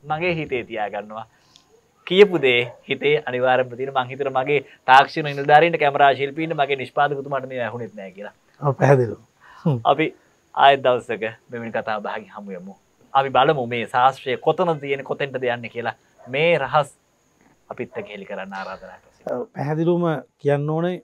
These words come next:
Speaker 2: ශාස්ත්‍රය ඇත්තටම කරන කිසිදු පුද්ගලයෙක් එක්ක කිසිදු අමනාපයක් නැහැ. බොරුවට කරන මිනිසුත් එක්ක අමනාපයක් නැහැ. හැබැයි ශාස්ත්‍රය නොදැන, ශාස්ත්‍රයක් යම් තැනක කතා කරන්න කලින්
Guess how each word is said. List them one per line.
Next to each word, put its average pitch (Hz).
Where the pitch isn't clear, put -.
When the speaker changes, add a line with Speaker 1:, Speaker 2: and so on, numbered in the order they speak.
Speaker 2:
ශාස්ත්‍රය 151
ඇත්තටම 196
කරන 175
කිසිදු 170
පුද්ගලයෙක් 175
එක්ක -
කිසිදු 165
අමනාපයක් 147
නැහැ. 120
බොරුවට 165
කරන 180
මිනිසුත් 170
එක්ක 175
අමනාපයක් 147
නැහැ. 131
හැබැයි 139
ශාස්ත්‍රය 160
නොදැන, 143
ශාස්ත්‍රයක් 147
යම් 135
තැනක 143
කතා 135
කරන්න 139
කලින් 147